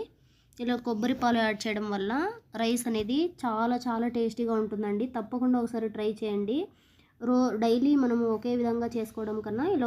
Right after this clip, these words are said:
ఒకసారి ట్రై చేస్తే చాలా బాగుంటుంది టేస్ట్ అనేది. అలాగే రుచికి తగినంత ఉప్పు యాడ్ చేసుకొని వన్ టేబుల్ స్పూన్ దాకా గరం మసాలా యాడ్ చేసుకొని అలాగే ఒక రెండు టేబుల్ స్పూన్ల దాకా కొత్తిమీర వేసుకొని ఇలా బాగా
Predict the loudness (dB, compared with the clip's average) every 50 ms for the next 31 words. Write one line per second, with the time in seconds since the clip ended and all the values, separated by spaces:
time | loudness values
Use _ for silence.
0 | 0 0 -2 -4 -4 -4 -2 -2 -2 0 0 0 0 0 -2 -2 -2 -4 -6 -6
1 | -6 -4 -2 0 2 2 2 2 2 2 2 0 0 -2 -2 -2 -2 -2 0 0
2 | 0 0 0 -2 -2 -2 -2 -2 0 0 0 0 0 -2 -4 -12 -20 -20 -20 -20
3 | -20 -20 -20 -12 -4 0 2 2 4 4 2 2 2 2 2 2 2 2 0 0
4 | 0 2 2 2 2 2 0 0 0 0 0 -2 -2 0 0 0 0 -2 -2 -4
5 | -4 -6 -6 -6 -4 -2 -2 0 -2 -2 -4 -10 -20 _ _ _ _ _ _ _
6 | -4 -2 0 0 2 2 0 0 0 -2 -2 -2 -2 0 0 2 2 0 0 0
7 | 0 0 2 2 2 2 0 0 -2 -2 -2 0 0 0 0 -2 -2 -4 -6 -6
8 | -6 -6 -8 -6 -4 -4 -4 -4 -6 -8 -20 _ _ _ _ _ -10 -6 -6 -4
9 | -4 -4 -4 -4 -6 -6 -8 -14 _ _ _ -14 -6 -4 -2 0 0 0 0 0
10 | 0 0 2 0 -2 -4 -4 -4 -4 -4 -4 -6 -6 -6 -6 -2 -2 -2 -2 0
11 | 0 0 2 2 2 2 0 -2 -4 -6 -6 -4 -2 -2 -2 -4 -6 -18 -20 -20
12 | -20 -20 -20 -20 -16 -8 -6 -2 0 0 2 2 4 4 4 4 4 2